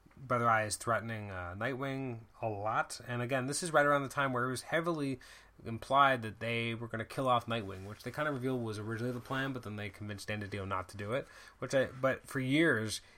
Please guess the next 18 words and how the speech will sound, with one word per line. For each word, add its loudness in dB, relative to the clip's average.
they 2
would 4
always 4
be -2
like, 0
"Are 0
you 2
gonna 0
kill -4
Nightwing?" -4
And -6
he'd -8
be 0
like, -2
"Ah, 2
I -2
might." -2
Um, 4